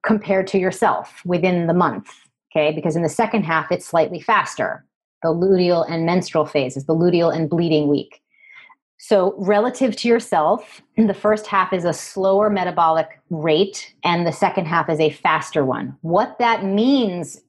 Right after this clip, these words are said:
practically is that in the follicular and ovulatory phases, you can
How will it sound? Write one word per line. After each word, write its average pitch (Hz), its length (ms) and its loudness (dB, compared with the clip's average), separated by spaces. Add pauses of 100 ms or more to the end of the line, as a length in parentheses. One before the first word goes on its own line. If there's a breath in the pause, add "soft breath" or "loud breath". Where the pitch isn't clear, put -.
(120)
practically 156 1040 -2
is 170 200 0
that 175 280 2
in 185 260 2
the 175 140 2
follicular 233 800 0
and 180 220 -4
ovulatory 208 720 0
phases, 165 460 -2 (360 soft breath)
you 185 300 4
can 240 720 0